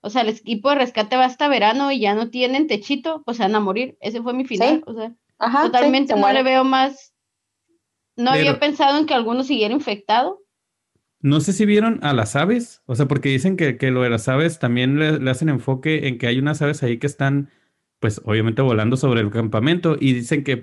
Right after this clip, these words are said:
Speaker 3: ellas pudieron también haber sido infectadas. O sea, es como otra de las teorías que hay, que pudieron haber sido infectadas y que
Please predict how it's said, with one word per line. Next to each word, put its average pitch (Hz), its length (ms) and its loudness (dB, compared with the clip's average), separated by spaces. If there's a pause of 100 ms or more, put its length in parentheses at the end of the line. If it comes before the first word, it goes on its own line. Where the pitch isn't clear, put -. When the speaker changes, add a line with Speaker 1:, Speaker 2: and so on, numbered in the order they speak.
Speaker 3:
ellas 139 360 0
pudieron 127 380 0
también 123 280 0
haber 131 220 -2
sido 135 260 0
infectadas. 123 680 -2 (380)
O 110 60 -8
sea, 120 80 0
es 113 80 -2
como 143 180 2
otra 147 140 0
de 147 40 2
las 151 140 0
teorías 120 300 0
que 117 120 -2
hay, 156 180 0
que 143 120 -2
pudieron 123 260 0
haber 131 140 0
sido 147 160 0
infectadas 143 540 -2
y 131 160 -4
que 110 360 0